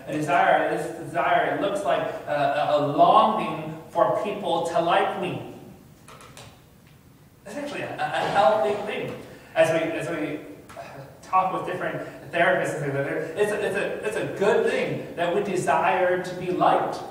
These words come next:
It's a, it's a, it's a healthy thing to desire attention. But when we find that this desire for attention is not met by the Father in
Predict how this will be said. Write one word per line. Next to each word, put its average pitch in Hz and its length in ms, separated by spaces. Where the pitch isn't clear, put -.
It's 185 140
a, 190 100
it's 185 160
a, - 60
it's 185 100
a 180 120
healthy - 460
thing 165 180
to 165 300
desire - 1000
attention. 160 720
But - 540
when 180 240
we 185 220
find 202 580
that 190 340
this 190 340
desire 190 600
for 214 240
attention 196 540
is 160 120
not 185 540
met 143 460
by 180 480
the 151 280
Father 196 560
in - 200